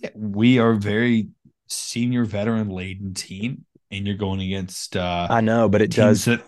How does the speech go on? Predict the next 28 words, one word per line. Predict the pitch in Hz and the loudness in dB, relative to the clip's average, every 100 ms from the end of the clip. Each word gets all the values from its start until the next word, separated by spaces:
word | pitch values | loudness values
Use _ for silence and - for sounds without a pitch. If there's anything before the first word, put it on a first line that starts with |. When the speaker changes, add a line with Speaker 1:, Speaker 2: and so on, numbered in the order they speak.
| 120 | -2
Speaker 1:
that | 107 | 0
aren't. | 95 135 90 - | 2 2 0 -10
So, | - 101 92 | -8 -4 -2
like, | 95 101 | -2 -2
I, | 95 101 101 | 0 0 0
I | |
get | 110 110 123 | 0 0 0
why | 104 101 | 0 0
they're | 101 87 | 0 -4
doing | 107 123 98 | -2 -2 -2
it. | 92 95 | -6 -4
It | 107 | 0
makes | 110 110 | 0 -2
perfect, | - 120 104 | -2 -2 -2
like, | 107 98 - | -8 -8 0
on | 123 139 | 2 2
paper, | 120 127 113 | 2 0 0
Memphis | 107 107 117 110 | -2 -2 -6 -6
makes | 107 104 - | -6 -6 -8
so | - 95 110 | -6 -2 0
much | 98 98 - - | 0 -2 -4 -6
sense | 104 98 - - | -6 -6 -8 -6
to | 110 | -6
be | 98 101 98 | -4 -4 -4
in | 95 | -4
the | 92 | -8
Sweet | - 87 | -12 -14
sixteen. | - _ - 87 | -14 _ -18 -18